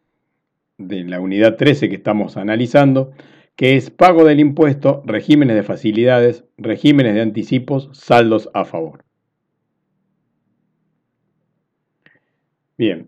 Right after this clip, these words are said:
entonces, con respecto al pago del impuesto, nosotros habíamos analizado en los, en las clases anteriores que el impuesto determinado surgía entonces por el producto de la base imponible por la alícuota de, del impuesto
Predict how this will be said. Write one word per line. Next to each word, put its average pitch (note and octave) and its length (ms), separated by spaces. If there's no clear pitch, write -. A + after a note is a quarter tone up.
entonces, C#3 340
con C#3 180
respecto D3 460
al D#3 160
pago E3 280
del D#3+ 160
impuesto, D#3 460
nosotros D3+ 560
habíamos C3 640
analizado A#2 680
en G#2+ 80
los, F#2+ 280
en G2+ 100
las F2 240
clases A#2+ 380
anteriores E3+ 540
que C3+ 100
el B2 80
impuesto C#3 440
determinado D#3+ 640
surgía B2+ 480
entonces A2 360
por G#2 220
el F#2+ 100
producto G#2+ 540
de G2 80
la F#2+ 100
base A2+ 240
imponible A2+ 560
por F2+ 240
la F2 80
alícuota G#2+ 600
de, A2+ 360
del A2+ 300
impuesto D3 580